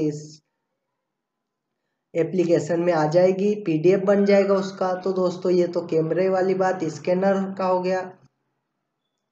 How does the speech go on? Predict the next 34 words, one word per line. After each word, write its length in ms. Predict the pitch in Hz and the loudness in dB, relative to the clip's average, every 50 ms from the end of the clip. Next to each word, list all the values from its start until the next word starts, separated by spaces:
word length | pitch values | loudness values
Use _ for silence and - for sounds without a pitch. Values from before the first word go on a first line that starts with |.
| _ _ - | _ _ -12
दूसरा 500 | 165 156 156 185 190 190 190 214 214 214 208 208 208 202 | -8 -4 -2 -2 -2 0 2 4 6 6 8 8 6 6
ऑप्शन 520 | 185 180 170 180 170 180 - 208 196 196 | 4 4 2 2 0 -2 0 0 0 2
है 120 | 190 190 190 190 190 | 2 0 0 -2 -2
टेक्स्ट 460 | - 196 208 208 202 - - - - 226 220 | 0 2 2 2 0 -4 -4 0 2 2 4
का, 320 | - 220 220 220 214 - 175 | 4 4 4 4 4 2 -2
जैसे 360 | 156 156 165 156 - 180 175 | -2 -2 -2 -2 -2 -4 -4
कि 120 | 143 151 | -2 -2
आप 120 | 180 170 170 | -2 -2 0
डायरी 360 | - 165 160 160 165 170 180 180 | 0 2 2 2 2 2 0 0
में 180 | 185 180 180 180 | -2 -2 -4 -4
कुछ 220 | 180 175 - - | -6 -6 -6 -6
नोट 340 | 160 165 190 208 202 202 202 | -4 -2 0 0 -2 -2 -2
करते 280 | 202 190 190 196 196 | -2 -2 -2 -2 -2
हो 60 | 185 180 | -2 -2
उस 180 | 180 180 - - | -4 -4 -4 -2
तरह 180 | 180 175 180 | 0 0 0
से 140 | 175 - 180 | 0 0 -2
आप 160 | 165 160 160 165 | -2 -2 -2 -2
इस 160 | 165 165 - - | -4 -4 -4 -4
पे 140 | - 170 170 | -4 -4 -2
टेक्स्ट 400 | 165 175 175 170 - - - 180 | 0 0 0 0 -2 -6 -8 -6
पे 180 | 170 175 170 | -4 -2 -2
जाके 380 | 165 165 160 156 - - 156 147 | 0 0 0 0 -2 -2 -4 -4
नोट 340 | 147 151 170 196 196 196 - | -2 0 0 0 0 0 -2
कर 100 | 202 196 | -2 -2
सकते 320 | 202 202 180 180 - 185 180 | -2 -4 -8 -6 -6 -4 -4
हो। 80 | 175 170 | -2 -2
इसको 300 | 156 - - - - 160 | -4 -6 -8 -8 -8 -6
मैं 120 | 160 156 | -4 -4
ओपन 300 | 151 147 147 160 160 156 | -4 -4 -6 -6 -8 -8
करके 260 | 156 160 151 147 - 147 | -8 -8 -8 -8 -8 -8
बता 300 | 143 147 147 - 190 196 | -8 -8 -4 -2 0 0
देता 240 | 202 202 196 196 190 | 0 -2 -2 -4 -4
हूँ, 260 | 196 190 190 190 | -4 -4 -6 -8